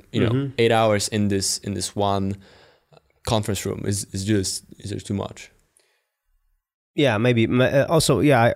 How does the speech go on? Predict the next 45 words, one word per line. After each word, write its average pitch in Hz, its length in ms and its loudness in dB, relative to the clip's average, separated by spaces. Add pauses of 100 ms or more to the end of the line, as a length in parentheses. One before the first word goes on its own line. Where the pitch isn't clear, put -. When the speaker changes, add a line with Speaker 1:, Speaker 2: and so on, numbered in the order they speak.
(240)
Speaker 2:
I - 80 4
think 151 260 0 (120)
'cause 117 140 2
we 139 100 0
already 143 280 2
scheduled, 104 580 -2
like, - 280 -10
time 101 340 -4 (220)
to - 100 -6
work 104 220 -4
together, 120 420 0
but, 110 380 -2
uh, 107 80 -6
like, 95 360 -10
it 107 300 -6
blended 101 400 0
with 85 160 -8
the, 87 180 -6
with 95 140 -6
the 92 80 -8
presentation 95 540 -4
time, 85 260 -4
and 95 180 0
Speaker 1:
Yeah. 104 480 0
Speaker 2:
maybe, 120 300 4
maybe 110 260 4
that's 107 220 2
why. 92 140 2
Maybe 98 180 0
we 104 140 0
should 104 120 -6
really 101 160 -4
be, 95 180 -2 (140)
like, 92 280 -12
a 104 80 -6
bit 98 180 -6
more 98 100 -4
stricter 101 420 -6
that 98 160 -4
we 101 120 -2
ha-, 113 60 0
really 127 200 0
have, 107 360 0
like, 101 260 0
um, 110 160 -4